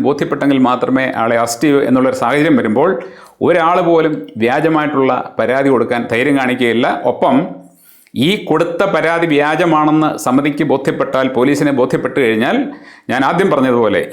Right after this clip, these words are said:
എന്ത് ശിക്ഷയാണോ ആ കുറ്റാരോപിതന് ഇതുമൂലം കിട്ടുമായിരുന്നത്, ആ ശിക്ഷ ഈ വ്യക്തിക്ക് കൊടുക്കുന്ന ഒരു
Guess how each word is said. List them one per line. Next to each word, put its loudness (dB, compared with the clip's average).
എന്ത് 4
ശിക്ഷയാണോ 0
ആ 0
കുറ്റാരോപിതന് 0
ഇതുമൂലം 2
കിട്ടുമായിരുന്നത്, 0
ആ 4
ശിക്ഷ -2
ഈ 2
വ്യക്തിക്ക് -2
കൊടുക്കുന്ന 0
ഒരു 2